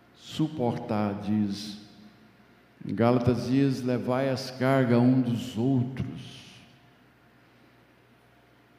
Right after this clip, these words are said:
Não tenha cada um propriamente em vista aquilo que é seu, mas cada qual o que é do outro. Aquele que quiser ser o primeiro será o último.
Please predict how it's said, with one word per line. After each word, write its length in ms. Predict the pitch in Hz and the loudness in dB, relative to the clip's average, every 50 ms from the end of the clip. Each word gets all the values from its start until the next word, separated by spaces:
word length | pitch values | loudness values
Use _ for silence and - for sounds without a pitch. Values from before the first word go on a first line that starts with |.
| _ _ _ | _ _ _
Não 180 | - 165 190 180 | -2 -2 -2 2
tenha 240 | 180 202 202 202 196 | 4 4 4 4 4
cada 280 | 196 196 185 180 180 170 | 4 4 4 4 4 4
um 220 | 175 180 185 180 | 4 4 2 4
propriamente 640 | - - 175 170 165 165 156 147 156 160 156 160 151 | 4 4 4 6 6 4 4 4 4 2 2 2 2
em 80 | 139 123 | 2 2
vista 400 | 110 131 160 170 156 165 151 139 | 2 2 0 0 0 0 -2 -4
aquilo 280 | - - 151 156 156 | -2 -2 0 0 0
que 160 | 143 - 143 | 2 4 4
é 80 | 139 127 | 6 6
seu, 460 | - - 104 104 - 131 139 143 143 | 6 4 0 0 2 4 4 4 4
mas 220 | 131 135 135 135 - | 4 2 0 0 -2
cada 260 | 147 139 135 135 123 | -4 -2 0 0 -2
qual 440 | - - - 123 127 131 127 123 117 | -2 -4 -4 -2 0 2 2 0 0
o 40 | |
que 180 | 110 - - 110 | -2 -4 -4 -2
é 80 | 110 107 | -2 -2
do 160 | 95 98 98 | -4 -4 -6
outro. 540 | 95 95 98 104 107 107 104 - - - - - - - - - - - - - - - _ _ _ _ _ _ _ _ _ _ _ _ _ _ _ _ _ _ _ _ _ _ _ - - - | -6 -4 -4 -6 -6 -8 -10 -12 -14 -16 -18 -18 -20 -18 -20 -20 -20 -20 -20 -20 -20 -20 _ _ _ _ _ _ _ _ _ _ _ _ _ _ _ _ _ _ _ _ _ _ _ -20 -20 -8
Aquele 360 | - 107 107 - 127 143 143 | -6 -6 -4 0 0 0 2
que 140 | 139 143 139 | 0 -2 -2
quiser 340 | 139 147 127 117 143 143 135 | -2 -2 0 2 2 2 2
ser 140 | - 143 | 2 2
o 60 | 143 139 | 4 4
primeiro 480 | 131 127 123 120 123 139 156 185 190 | 4 4 4 4 4 4 4 4 2
será 460 | 180 - - 151 139 135 139 143 139 127 117 104 - - - - - - - - - - - _ - | 0 0 -2 -4 -4 -4 -4 -6 -6 -6 -8 -10 -12 -16 -18 -20 -20 -20 -20 -20 -20 -20 -20 _ -16
o 40 | |
último. 720 | 104 101 107 117 131 139 135 - - 117 101 95 92 85 | -14 -12 -8 -4 -2 -2 -2 2 4 4 4 4 2 0